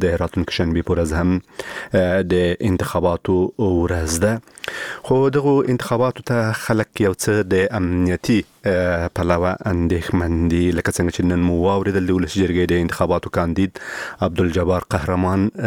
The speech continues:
نن په هلمند کې په یوه چاودنه کې ووژل شو. د هلمند والي ویاند عمر ځواک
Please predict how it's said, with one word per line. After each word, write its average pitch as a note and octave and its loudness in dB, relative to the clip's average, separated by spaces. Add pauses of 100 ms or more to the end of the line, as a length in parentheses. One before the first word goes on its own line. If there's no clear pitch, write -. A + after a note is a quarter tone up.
(120)
نن F#2 2
په E2+ -2
هلمند E2+ 0
کې F2+ 2 (560)
په F#2 2
یوه F2 0
چاودنه F2 0
کې - -2
ووژل E2+ 2 (100)
شو. G2 2
د D#2 -2
هلمند E2 0
والي E2 0
ویاند F2 0
عمر E2+ 0 (140)
ځواک F2+ 0